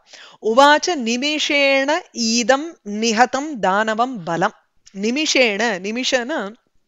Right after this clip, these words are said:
அவளுக்கு வந்து உன்மேஷ நிமிஷோத்பன்ன விபன்ன புவனாவளின்பர்.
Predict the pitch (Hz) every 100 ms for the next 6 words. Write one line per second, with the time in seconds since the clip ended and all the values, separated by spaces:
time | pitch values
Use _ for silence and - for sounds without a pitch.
0 | _ - - _ _ - - - 180 190
1 | 196 196 202 262 208 175 196 214 - -
2 | 254 190 220 240 - 226 226 285 - -
3 | - - 175 214 226 294 196 196 202 190
4 | 170 180 160